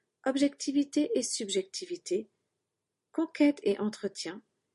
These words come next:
risque et sécurité, tête et corps, doivent être appliquées si nous voulons nous épanouir dans notre humanité, notre sexualité et le travail que Dieu nous a donné à faire.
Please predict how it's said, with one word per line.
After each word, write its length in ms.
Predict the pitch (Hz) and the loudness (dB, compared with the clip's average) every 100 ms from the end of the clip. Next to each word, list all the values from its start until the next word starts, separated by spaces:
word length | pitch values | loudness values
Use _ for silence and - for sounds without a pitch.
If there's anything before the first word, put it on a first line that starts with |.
| _ - | _ -2
risque 440 | 269 311 - - - | 2 4 2 -4 -4
et 100 | 190 | -4
sécurité, 840 | - 262 - 214 190 - 160 196 _ _ _ - | -2 -6 -6 -8 -8 -8 -8 -8 _ _ _ -4
tête 320 | 339 349 - - | -2 -2 -4 -4
et 140 | 202 | -4
corps, 440 | - 160 208 - _ _ _ _ | -2 -6 -6 -12 _ _ _ _
doivent 240 | 220 254 254 | 0 0 0
être 240 | 247 - - | -4 -6 -8
appliquées 680 | 269 269 - 262 - 208 - | -6 -6 -6 -6 -2 -2 -2
si 180 | - 269 | -4 0
nous 140 | 277 | 0
voulons 300 | 254 269 277 | 2 0 2
nous 240 | 262 220 220 | 2 2 2
épanouir 560 | 233 233 214 220 226 | 0 2 4 4 2
dans 120 | 220 196 | -2 -6
notre 300 | 190 - - | -6 -10 -4
humanité, 800 | 226 220 202 185 180 - 214 220 _ _ _ - | 2 2 2 0 -4 -2 -2 -4 _ _ _ -6
notre 260 | - - | -4 -2
sexualité 1000 | 277 - 262 - 226 202 190 - 180 202 - _ _ - | -2 -2 -4 -2 2 2 2 0 -2 -2 -6 _ _ 2
et 60 | 247 | 4
le 140 | 254 | 4
travail 560 | - 247 214 202 214 214 | 2 -4 2 2 2 2
que 100 | 226 | 0
Dieu 180 | 202 | 4
nous 220 | 226 214 165 | 4 4 2
a 60 | |
donné 340 | 160 196 214 190 | 0 2 2 0
à 40 | |
faire. 460 | - - - - | -6 -16 -16 -20